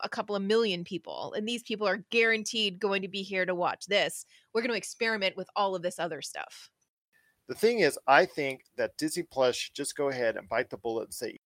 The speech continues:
Speaker 2: "Pay off who need to pay off to get Hulu, put all that content on Disney Plus, and there you go." That's a massive amount right there. And I think that would be just something that would just finally get them into the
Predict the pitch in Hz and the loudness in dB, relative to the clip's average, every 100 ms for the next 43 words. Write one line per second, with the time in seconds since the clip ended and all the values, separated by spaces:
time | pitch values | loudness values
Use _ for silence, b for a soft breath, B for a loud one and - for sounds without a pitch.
0 | _ - 165 165 151 156 151 147 - 147 | _ 0 8 10 8 4 -6 -6 -2 4
1 | 123 120 _ _ 139 117 113 156 170 170 | 4 2 _ _ -20 -14 2 8 8 6
2 | _ _ _ _ _ 165 165 143 113 98 | _ _ _ _ _ -8 -6 -4 -4 -8
3 | _ _ _ _ _ 151 147 143 156 175 | _ _ _ _ _ -4 4 10 12 12
4 | 180 - 156 156 156 135 120 127 135 131 | 10 4 -2 -2 -4 -10 -12 -10 -14 -14
5 | - 120 107 110 - 120 117 123 120 117 | -16 -12 -10 -12 -14 -12 -4 -2 -2 -6
6 | 104 95 123 - 139 135 143 160 180 - | -8 -10 -8 -4 -4 0 6 6 6 0
7 | 131 110 104 - 101 - 107 104 113 - | -2 -2 -6 -8 -14 -12 -12 -8 -8 -8
8 | 143 - 127 123 - 127 120 101 135 - | -8 -2 -2 -2 -14 -14 -14 -8 -4 -4
9 | 143 - 131 120 98 - 123 131 117 - | -4 -8 -2 -2 -2 -12 -12 -10 -12 -12
10 | - 139 156 165 147 117 139 - 131 120 | 0 2 2 0 -4 -2 -4 -2 -6 -4
11 | 123 127 127 120 117 | -10 -10 -12 -10 -10